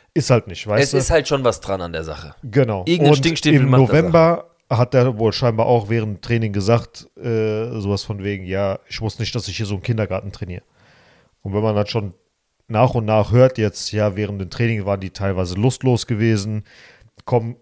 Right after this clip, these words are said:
Speaker 1: einige Spieler sind gerade so pünktlich gekommen, haben das Training halbwegs lustlos gemacht und sind dann pünktlich wieder abgezogen.
Speaker 2: Dann weiß
Speaker 1: Ja,
Speaker 2: was
Speaker 1: Digga,
Speaker 2: los ist.
Speaker 1: äh, sorry,
Speaker 2: Ja.
Speaker 1: aber
Speaker 2: Ja.
Speaker 1: letztes Jahr lief's schon scheiße. Dieses Jahr,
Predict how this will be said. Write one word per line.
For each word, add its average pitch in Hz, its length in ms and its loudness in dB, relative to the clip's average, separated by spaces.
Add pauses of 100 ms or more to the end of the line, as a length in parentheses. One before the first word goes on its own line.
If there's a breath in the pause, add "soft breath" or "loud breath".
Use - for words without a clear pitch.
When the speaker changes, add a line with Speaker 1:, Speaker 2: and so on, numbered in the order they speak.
Speaker 1:
einige 120 320 0
Spieler 123 320 0
sind 92 240 -8
gerade 123 400 2
so 104 160 -2
pünktlich 156 480 -4
gekommen, 131 360 -2
haben 98 180 -6
das 90 180 -12
Training 127 420 -2
halbwegs 110 540 -2
lustlos 135 460 -2
gemacht 120 320 -6
und 110 80 -6
sind 107 160 -2
dann 107 200 -2
pünktlich 143 460 0
wieder 120 140 -4
abgezogen. 117 600 -8 (440 soft breath)
Speaker 2:
Dann 107 180 0
weiß 101 140 6
Speaker 1:
Ja, 131 80 8
Speaker 2:
was 147 60 0
Speaker 1:
Digga, 180 320 6
Speaker 2:
los 160 120 2
ist. 170 260 -10
Speaker 1:
äh, 170 380 6
sorry, 165 360 4
Speaker 2:
Ja. 117 60 0
Speaker 1:
aber 127 360 4 (1080 soft breath)
Speaker 2:
Ja. 90 140 -12
Speaker 1:
letztes 202 400 2
Jahr 143 160 6
lief's 131 240 0
schon 127 220 -2
scheiße. 143 560 -2 (1500)
Dieses 214 320 2
Jahr, 110 280 0